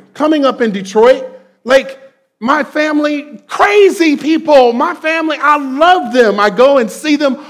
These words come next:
all the time. I do life with them whenever I get to. Man, I mean, you're talking about back in the day, drugs, guns, all the things, everything you can think of right before my face. And here I am, the youngest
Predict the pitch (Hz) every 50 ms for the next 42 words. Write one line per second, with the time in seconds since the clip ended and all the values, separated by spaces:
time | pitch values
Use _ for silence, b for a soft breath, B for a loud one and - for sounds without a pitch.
0 | B B - 233 269 - 269 262 269 240 247 247 247 254 262 269 247 208 190 180
1 | 190 190 180 202 240 269 269 262 - 269 247 254 - 262 247 233 226 214 214 220
2 | 220 240 214 214 220 202 202 247 226 226 _ - 262 254 262 262 240 - b b
3 | b b b 233 262 277 269 262 269 254 262 - - - - 254 277 262 269 269
4 | 262 247 233 294 277 - 294 285 269 277 262 254 247 240 233 220 180 170 262 269
5 | - - 269 240 220 208 190 170 156 226 233 240 233 233 233 226 226 B B B
6 | - 151 151 196 247 262 269 262 254 233 214 196 180 160 143 - - _ _ _
7 | - 165 135 220 269 277 277 269 254 233 208 180 175 165 156 - - - _ _
8 | _ - 240 294 330 359 359 330 285 262 - - 214 175 151 135 139 - - 262
9 | 302 330 330 302 - 302 302 277 277 - 262 226 - 294 285 220 277 240 220 180
10 | 180 240 254 262 247 247 208 - 254 247 226 220 220 214 214 - 233 226 208 180
11 | 151 - - - - b b b b b b b 208 202 202 269 349 349 339 320
12 | 311 302 294 277 277 262 220 185 202 208 196 202 247 311 330 294 214 208 190 185
13 | 180 - _